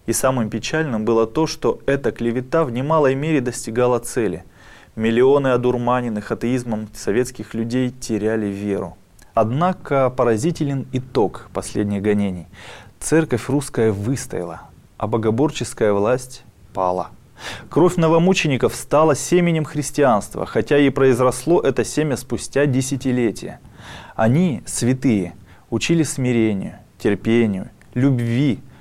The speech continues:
кротости и сами служили тому примером.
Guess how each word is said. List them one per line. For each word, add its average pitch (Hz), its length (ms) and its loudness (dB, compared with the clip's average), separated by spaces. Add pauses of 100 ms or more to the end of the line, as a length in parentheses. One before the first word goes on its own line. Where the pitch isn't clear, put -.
(160)
кротости 101 760 -2 (400)
и 127 80 0
сами 165 320 2
служили 120 480 0
тому 110 300 -2
примером. 107 540 -2